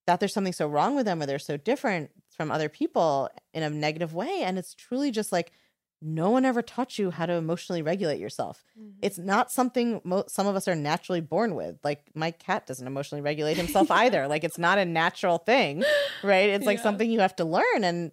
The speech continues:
Speaker 1: some of us are lucky enough to learn it at home. But if you don't, like, you ne-,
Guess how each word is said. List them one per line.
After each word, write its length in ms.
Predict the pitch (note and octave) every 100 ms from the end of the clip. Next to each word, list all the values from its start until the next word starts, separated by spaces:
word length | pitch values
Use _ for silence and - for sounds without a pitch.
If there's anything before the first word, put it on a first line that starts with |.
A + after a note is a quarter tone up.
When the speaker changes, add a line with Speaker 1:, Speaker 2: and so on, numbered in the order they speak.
| _
Speaker 1:
some 300 | - C#3+ D#3+
of 60 |
us 160 | G3+ G3+
are 80 | G3
lucky 220 | G3 G#3
enough 140 | F#3+ F#3+
to 60 |
learn 140 | F3+ F3
it 120 | D#3+
at 60 |
home. 220 | E3 F3+ G4+
But 80 | C#4
if 120 | F3
you 120 | F#3
don't, 420 | F3 D3+ D#3+ A4 A4+
like, 320 | F3 E3 _ -
you 140 | E3+
ne-, 160 | F3